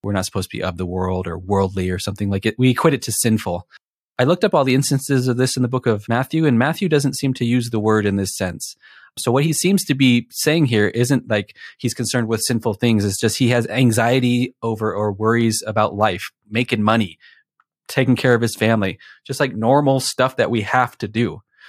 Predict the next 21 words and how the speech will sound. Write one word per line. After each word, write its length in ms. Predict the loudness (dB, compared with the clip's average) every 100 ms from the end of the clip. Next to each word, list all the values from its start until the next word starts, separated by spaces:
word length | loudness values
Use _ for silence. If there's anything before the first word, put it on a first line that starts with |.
| -20 -20 -8
which 160 | -2
raises 220 | 2 2 2
the 80 | 0
question, 360 | 0 0 -2 -2
what 140 | -2
is 100 | 0
the 60 | -4
proper 320 | 0 0 0
attitude 420 | 0 0 0 0 0
to 80 | -2
have 420 | 0 0 0 -2
towards 380 | 0 2 2 0
the 80 |
things 260 | -2 0 2
that 120 | 0
we 100 | 0
need 200 | 2 2
to 60 | 0
be 120 | -4
mindful 480 | 0 0 -2 -4 -10
of, 460 | -4 -2 -2 -8 -20